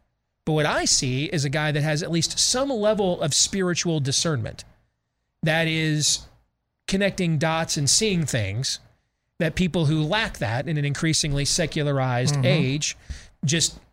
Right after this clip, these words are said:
Speaker 1: they're not, that pilot light's not on. They, they, they're just looking at ballistics and forensics, you know what I'm saying?
Speaker 2: Yeah.
Speaker 1: And witness testimony. So they're not, they're not seeing a meta narr-, narrative here. They're not e-, they're not even bothering to look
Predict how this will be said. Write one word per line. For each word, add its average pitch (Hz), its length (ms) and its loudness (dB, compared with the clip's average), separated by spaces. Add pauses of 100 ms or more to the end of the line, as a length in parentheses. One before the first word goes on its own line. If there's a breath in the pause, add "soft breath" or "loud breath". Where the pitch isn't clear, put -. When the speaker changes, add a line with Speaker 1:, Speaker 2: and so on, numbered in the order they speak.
(680)
Speaker 1:
they're 135 300 2
not, 185 220 0
that 165 160 2
pilot 208 360 4
light's 185 260 4
not 170 180 2
on. 131 340 0
They, 143 160 0
they, 202 220 0 (180 loud breath)
they're 190 100 2
just 208 160 0
looking 170 200 0
at 160 100 -2
ballistics 190 600 0
and 156 160 0
forensics, 156 640 0
you 160 60 0
know 160 60 0
what 165 80 0
I'm 165 100 0
saying? 160 360 2
Speaker 2:
Yeah. 151 60 2
Speaker 1:
And 147 220 2
witness 175 260 0
testimony. 127 680 -4 (360 loud breath)
So - 160 2
they're 233 100 4
not, 247 300 0
they're 220 100 2
not 262 160 0
seeing 233 380 4
a 160 80 0
meta 170 480 2
narr-, 170 400 0
narrative 156 420 0
here. 113 220 -4
They're 202 100 0
not 269 120 0
e-, 220 80 -4 (240 loud breath)
they're 254 120 0
not 311 140 2
even 202 240 2
bothering 190 560 2
to 160 120 0
look 175 540 0